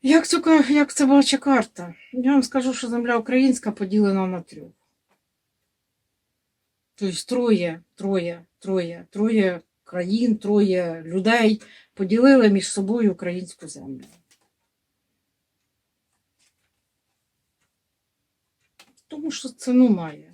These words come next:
тобто король Пентаклей. Тому що кожен, хто участвує в цьому всьому, понімає цінність.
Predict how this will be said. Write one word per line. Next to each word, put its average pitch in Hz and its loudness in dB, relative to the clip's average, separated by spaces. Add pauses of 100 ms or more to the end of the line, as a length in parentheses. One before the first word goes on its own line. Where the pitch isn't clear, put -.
тобто 175 -14
король 226 -2
Пентаклей. 190 -8 (440)
Тому 226 2
що 214 -2
кожен, 185 -2 (120)
хто 202 -2
участвує 220 -2
в 196 -12
цьому 202 -2
всьому, 175 -8 (360)
понімає 247 8
цінність. 185 -2